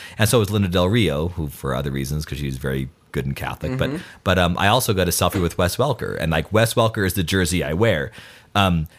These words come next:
Speaker 1: and the guy who bought me the Wes Welker jersey actually told me, uh, Broncos Wes Welker jersey, told me that,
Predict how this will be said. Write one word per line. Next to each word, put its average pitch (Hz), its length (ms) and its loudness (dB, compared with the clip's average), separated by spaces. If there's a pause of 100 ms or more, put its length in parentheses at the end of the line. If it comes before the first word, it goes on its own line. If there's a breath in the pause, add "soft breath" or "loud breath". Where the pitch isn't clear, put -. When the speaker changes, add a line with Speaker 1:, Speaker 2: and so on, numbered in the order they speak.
(100)
Speaker 1:
and 107 220 4
the 113 100 2
guy 127 220 2
who 135 80 4
bought 113 320 2
me 101 120 0
the 87 100 0
Wes 90 220 2
Welker 101 280 2
jersey 82 420 -2
actually 87 300 0
told 113 300 2
me, 78 180 -2 (120)
uh, 90 60 -2
Broncos 85 480 0
Wes 76 160 -4
Welker 71 220 -4
jersey, 76 320 -4 (300 loud breath)
told 120 220 4
me 90 180 0
that, 82 260 0